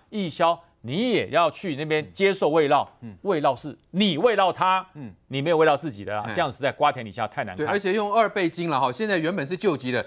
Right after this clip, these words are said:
Speaker 2: 原来都拿来做旅游用嘛。那高虹安因为最近的这个司法审判可能会接近尾声了哦，所以是不是趁这个时候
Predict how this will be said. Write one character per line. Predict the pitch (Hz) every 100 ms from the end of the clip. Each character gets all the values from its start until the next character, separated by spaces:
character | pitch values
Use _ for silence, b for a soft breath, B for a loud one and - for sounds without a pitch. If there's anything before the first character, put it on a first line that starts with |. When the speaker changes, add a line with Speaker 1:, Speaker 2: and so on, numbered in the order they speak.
| B B
Speaker 2:
原 | 139 151
来 | 165
都 | 190
拿 | 190 151
来 | 156
做 | 180
旅 | 151 131
游 | 95 107
用 | 151
嘛。 | 131
那 | 120 190
高 | 247
虹 | 233
安 | 208
因 | 226
为 |
最 | 202 226
近 | 214 190 B B
的 | 175
这 | 175
个 | 208 185
司 | - 214
法 | 190
审 | 170 156
判 | 175 190
可 | 165 139
能 | 143
会 | 190
接 | - 196
近 | 208
尾 | 156 113
声 | 196 156
了 | 131 - b
哦， | 135 123
所 | 233
以 | 208
是 | 214
不 |
是 | 208
趁 | - 220
这 | 233
个 | 202
时 | 170
候 | 185 147